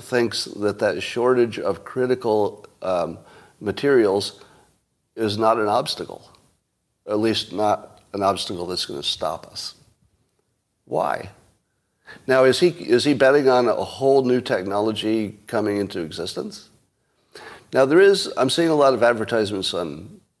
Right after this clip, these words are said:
uh, mostly on Instagram, and I, I'm not gonna put any credibility behind this, I'm just telling you what I saw. There's some company named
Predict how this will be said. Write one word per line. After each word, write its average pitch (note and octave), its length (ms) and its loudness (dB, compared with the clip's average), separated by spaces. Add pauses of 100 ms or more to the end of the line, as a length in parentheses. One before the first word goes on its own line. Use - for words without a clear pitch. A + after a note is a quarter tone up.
(320)
uh, D2+ 180 -12
mostly D#2+ 380 -6
on D#2 120 -8
Instagram, E2 640 -6 (180)
and G#2 120 -4
I, G2 180 0 (300)
I'm A2+ 120 2
not A#2+ 180 4
gonna B2+ 120 -2
put A#2 120 -2
any G#2 140 2
credibility G2 760 -2
behind F2+ 320 -6
this, G2 200 -6
I'm F#2+ 100 -8
just F2 180 -6
telling F#2+ 200 -4
you E2+ 80 -6
what F2 100 -4
I E2+ 60 -4
saw. F#2 240 -6 (640)
There's D3 240 4
some E3 200 2
company D3 300 4
named A2 440 0